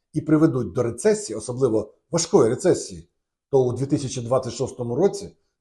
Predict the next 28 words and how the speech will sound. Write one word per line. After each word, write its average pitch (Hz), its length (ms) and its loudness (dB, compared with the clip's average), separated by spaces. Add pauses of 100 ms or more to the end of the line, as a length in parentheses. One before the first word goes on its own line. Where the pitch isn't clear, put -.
політично, 139 500 -2
ймовірно, 143 460 0
буде 127 540 0 (340)
кривава 147 540 -4
баня. 117 580 -4 (1000)
Ви 131 120 2
зіткнетеся 156 580 0
з 104 60 -6
демократичною 139 720 -4
палатою, 131 500 0
а 107 60 -16
можливо 127 500 -2
і 120 300 -8 (240)
з 87 80 -16
демократичним 101 640 -8
сенатом». 139 420 -6 (1040)
Кінець 113 280 -4
цитати. 80 340 -16 (680)
Ну 208 100 4
що 185 200 4
ж, - 160 -10 (320)
Трампу 214 340 4
лише 170 260 2
залишається 156 680 4
сподіватися 131 680 0
на 123 100 -4
білого 101 360 0
лебедя, 175 440 0